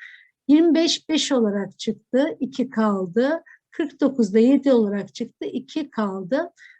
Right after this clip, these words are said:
Ne oldu burası? On kök iki, eksi beş kök iki, artı yedi kök iki. Şimdi kökler aynı. Hem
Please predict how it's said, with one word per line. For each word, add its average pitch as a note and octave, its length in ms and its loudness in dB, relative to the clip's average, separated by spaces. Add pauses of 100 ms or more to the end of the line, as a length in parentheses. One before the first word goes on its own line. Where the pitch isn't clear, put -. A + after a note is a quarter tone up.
(160)
Ne F#4+ 60 -4
oldu C#4 200 2
burası? A#3+ 360 0
On D#4 360 2
kök D4 320 -6
iki, D#4 540 -6
eksi A#3 460 -4
beş C4+ 300 0
kök D4 260 -6
iki, E4 460 -6 (540)
artı C4+ 460 0
yedi C#4 540 4
kök D4+ 440 -2 (120)
iki. - 360 -6 (240)
Şimdi E4 300 0 (180)
kökler F#4+ 520 2 (140)
aynı. E4+ 680 4
Hem E4+ 160 -4